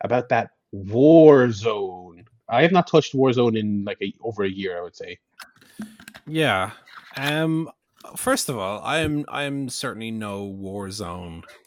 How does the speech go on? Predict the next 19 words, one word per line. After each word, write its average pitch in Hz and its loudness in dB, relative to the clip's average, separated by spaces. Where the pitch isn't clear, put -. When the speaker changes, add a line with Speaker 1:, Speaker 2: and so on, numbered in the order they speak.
Speaker 2:
veteran 92 -10
<laughs> 960 -6
or 139 0
expert. 104 -10
Um, 107 -8
I 160 2
dip 165 -4
my 127 -2
toe 110 -8
in 107 -10
here 107 -12
and 104 -14
there, 151 -6
um, 101 -12
mostly 127 -4
playing 104 -10
the 92 -14
Battle 92 -12
Royale 87 -12